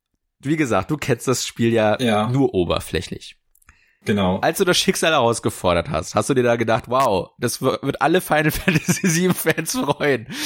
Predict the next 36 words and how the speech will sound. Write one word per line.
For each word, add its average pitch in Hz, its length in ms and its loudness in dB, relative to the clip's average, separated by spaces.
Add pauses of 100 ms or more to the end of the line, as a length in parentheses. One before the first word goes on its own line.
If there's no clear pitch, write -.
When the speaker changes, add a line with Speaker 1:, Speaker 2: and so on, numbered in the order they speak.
(480)
Speaker 1:
Oder 120 220 2
hast 135 160 -4
du 147 60 4
da 123 60 2
auch 135 160 0
da 117 200 0
gesessen 123 340 2
wie 101 60 2
ich 117 140 0
und 117 80 0
gedacht, 107 360 0 (340)
was 104 420 -2
zur 143 200 0
Hölle 113 300 2
will 104 120 2
das 104 120 2
Spiel - 240 -2
eigentlich 90 360 -2
sein? 76 360 -4
Will's 123 380 -2
ein 233 80 -6
Remake 202 340 0
sein 170 460 -2
oder 113 180 2
schämt - 480 -2
es 104 120 -4
sich 98 140 -2
dafür, 95 360 -2
ein 87 60 -12
Remake 90 300 -4
zu - 160 -6
sein 90 320 0 (260)
von - 260 -2
einem 107 360 -2
der, 101 220 2
der 95 360 0